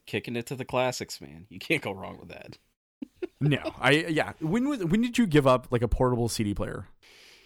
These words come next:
Speaker 1: Uh, two thousand four.
Speaker 2: Okay,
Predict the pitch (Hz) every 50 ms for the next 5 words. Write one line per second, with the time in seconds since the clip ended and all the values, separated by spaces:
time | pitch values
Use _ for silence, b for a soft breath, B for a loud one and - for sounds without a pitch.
0 | b b b b b b b _ - - 120 127 131 127 127 127 127 127 127 127
1 | 127 127 127 127 123 123 123 120 120 117 113 113 113 113 113 113 110 110 110 110
2 | 107 107 107 107 104 104 101 98 98 98 98 98 95 95 92 90 - - - -
3 | 117 113 117 117 117 117 - - 120 110 110 110 107 110 110 110 107 104 98 110
4 | 107 101 98 98 95 - - - 113 98 95 87 - 50 50 53 55 - B B
5 | B B B B B B B B B 107 104 - 104 -